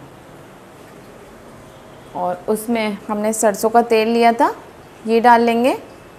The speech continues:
देखिए तेल हमारा गर्म हो गया है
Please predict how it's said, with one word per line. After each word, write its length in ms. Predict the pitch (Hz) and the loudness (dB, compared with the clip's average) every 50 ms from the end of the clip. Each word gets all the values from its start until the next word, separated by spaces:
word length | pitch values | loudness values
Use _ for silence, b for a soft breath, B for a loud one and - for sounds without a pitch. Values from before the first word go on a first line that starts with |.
| - - - - - - - - - | -20 -20 -20 -20 -20 -20 -20 -8 -4
देखिए 500 | 214 226 220 214 - 262 269 302 370 - - - - - - - - - - - - - | -2 -2 -2 -2 -2 -2 0 0 0 -2 -6 -16 -20 -20 -20 -20 -20 -20 -20 -14 -4 2
तेल 220 | 233 226 233 247 262 | 4 4 4 4 2
हमारा 360 | 262 254 254 254 247 262 269 | 2 2 2 4 4 4 4
गर्म 320 | 247 254 247 247 262 269 269 | 6 6 4 6 4 4 4
हो 120 | 262 254 | 2 2
गया 220 | 247 240 262 269 | 2 2 2 2
है 140 | 294 359 494 | 2 0 -2